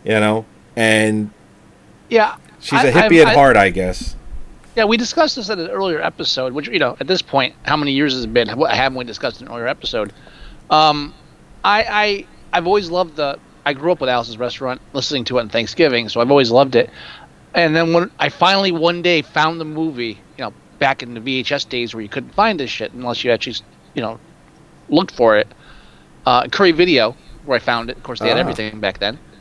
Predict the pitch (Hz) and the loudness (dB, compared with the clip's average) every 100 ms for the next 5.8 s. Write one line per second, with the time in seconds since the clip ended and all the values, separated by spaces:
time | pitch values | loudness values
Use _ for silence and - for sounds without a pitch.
0 | - - - - - - - 151 147 143 | -20 -20 -10 -8 -8 -10 -2 0 2 0
1 | 143 - - - 151 139 135 135 135 131 | -6 -20 -20 -6 -4 -2 -2 0 2 2
2 | 131 - - - - - - - 175 - | 0 -8 -20 -20 -20 -20 -20 -8 -8 -4
3 | 160 143 226 254 139 113 - - - - | -2 2 4 4 2 -2 -10 -20 -20 -20
4 | - - - - - _ _ - - 214 | -20 -20 -20 -20 -20 _ _ -14 0 4
5 | 302 302 202 156 - 156 151 139 | 4 2 -6 -8 -4 -2 -2 -10